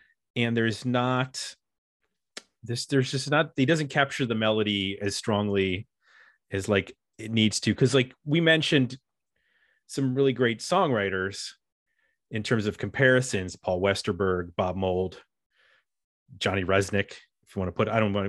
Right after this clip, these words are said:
put him with the, those guys, but he, I mean, he's got a lot of hit songs. I feel like that there's a polish to them in their own ways. Like, Paul Westerberg's not polished, but he knows how to deliver the line.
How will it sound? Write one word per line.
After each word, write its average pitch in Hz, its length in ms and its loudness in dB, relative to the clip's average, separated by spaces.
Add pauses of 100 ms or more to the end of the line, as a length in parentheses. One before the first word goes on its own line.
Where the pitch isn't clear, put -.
put 135 160 4
him 113 80 2
with 107 180 2
the, - 60 -8
those 110 280 0
guys, 104 240 2
but 107 160 -2
he, 107 100 -2
I 98 60 -6
mean, 107 100 0
he's 95 100 -2
got 110 140 2
a 104 60 -2
lot 104 140 2
of 98 40 2
hit 98 140 -2
songs. 101 420 0 (2250)
I 123 80 0 (180)
feel 175 300 4
like 151 400 4 (300)
that 123 360 0
there's 127 220 2
a 120 40 -2
polish 123 600 0
to 127 100 -6
them 95 540 -4 (240)
in 151 100 4
their 160 180 4
own 180 280 4
ways. 87 340 0
Like, 117 180 -2 (140)
Paul 175 200 6
Westerberg's 156 420 2
not 101 220 -2
polished, 139 720 2 (340)
but 135 100 -2
he 151 160 -8
knows 151 340 6
how 147 120 4
to 127 80 2
deliver 113 400 -2
the 101 100 -4
line. 92 560 -2